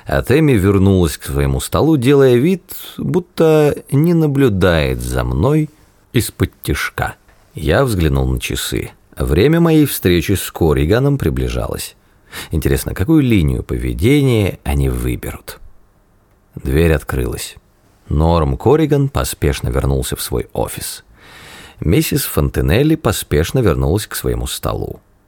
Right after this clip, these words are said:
А Майлз Ньюберри неторопливо зашагал по коридору ко мне. В волосах у него появилась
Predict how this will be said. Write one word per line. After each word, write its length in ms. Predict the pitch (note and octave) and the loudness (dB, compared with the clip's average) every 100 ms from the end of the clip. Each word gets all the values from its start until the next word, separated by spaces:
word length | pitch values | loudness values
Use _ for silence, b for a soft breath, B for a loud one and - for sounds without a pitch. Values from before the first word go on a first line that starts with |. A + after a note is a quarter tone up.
| _ | _
А 100 | F2 | -2
Майлз 540 | C#2+ B1+ B1+ A#1+ - - | 0 0 -2 -4 -6 0
Ньюберри 520 | C3 G3 E3+ E3 D3+ | 2 2 4 4 4
неторопливо 800 | E3+ E3 C3 A2 F#2+ F2+ B2 C#3+ | 4 4 4 4 4 4 4 4
зашагал 460 | G2 D#2+ D2+ C#2+ B1+ | 2 2 0 0 0
по 140 | D2 | -2
коридору 560 | - B1+ C2+ F#2+ - - - | -2 -2 0 0 0 -6 -16
ко 180 | - C2 | -8 -4
мне. 480 | B1 A#1 A1+ G#1+ - _ _ _ _ _ B B B | -2 -2 -4 -6 -10 _ _ _ _ _ B B B
В 200 | - B1 | -6 -2
волосах 520 | B1+ D#2 F2 D#3+ E3 B2 | 0 0 0 0 0 0
у 40 | |
него 220 | A2+ C3+ | 2 2
появилась 680 | - G2 G#2+ C#3 A2+ - | 2 2 4 4 2 -2